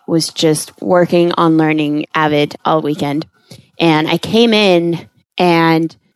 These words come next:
knew Avid actually really well. And in the first weeks,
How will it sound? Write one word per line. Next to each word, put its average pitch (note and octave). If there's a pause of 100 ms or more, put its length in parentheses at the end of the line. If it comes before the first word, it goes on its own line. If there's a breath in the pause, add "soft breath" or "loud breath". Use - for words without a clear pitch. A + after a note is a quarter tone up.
(100)
knew A3
Avid F3
actually E3+
really E3+
well. F3+
And F3
in E3
the E3
first F#3
weeks, F#3